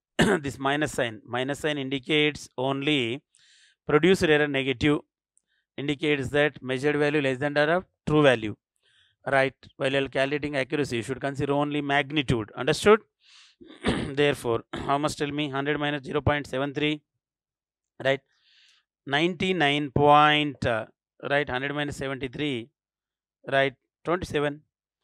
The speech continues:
So zero point seven three. Obviously, ninety-nine point two seven percentage. Right? Clear, all of you? <clears throat> Okay. So,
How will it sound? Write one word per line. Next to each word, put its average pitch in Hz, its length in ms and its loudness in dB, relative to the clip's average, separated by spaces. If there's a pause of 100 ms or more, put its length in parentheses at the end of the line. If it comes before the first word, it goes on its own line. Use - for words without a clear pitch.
(200)
So 131 380 -2
zero 143 160 0
point 147 240 -2
seven 123 220 -6
three. 113 200 -10
Obviously, 135 720 -2
ninety-nine 143 720 -6
point 156 540 0 (2250)
two 190 200 6
seven 143 440 -2
percentage. 147 720 -4 (1040)
Right? 127 260 -2
Clear, 147 380 0
all 143 120 2
of 147 160 0
you? 185 300 4 (1800)
<clears throat> - 460 0
Okay. 160 340 0 (2000)
So, 135 460 2